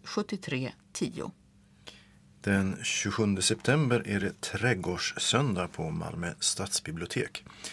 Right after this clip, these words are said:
Speaker 2: Klockan tolv och trettio kommer trädgårdsexperterna Maria Arborg och Sanna Hultin från S V T:s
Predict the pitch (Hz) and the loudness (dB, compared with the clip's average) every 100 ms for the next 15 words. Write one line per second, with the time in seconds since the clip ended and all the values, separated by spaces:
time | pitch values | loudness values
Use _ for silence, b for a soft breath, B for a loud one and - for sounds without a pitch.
0 | B B B B - - 87 85 73 - | B B B B -8 -4 -2 -4 -6 -4
1 | 95 95 - 127 - 120 107 104 101 110 | 0 0 0 0 0 -2 0 -2 0 -2
2 | 90 - 82 - 87 - 90 85 85 87 | 0 -2 -2 -2 -4 -2 -4 -2 -2 0
3 | 90 - 85 110 95 98 73 76 - - | -2 -2 -2 -2 0 0 0 -8 -10 -10
4 | - - 80 85 92 - 131 117 - 82 | -6 -4 -2 -2 -2 0 0 0 -2 -4
5 | 80 - - - - - | -4 -6 -6 -6 -4 -4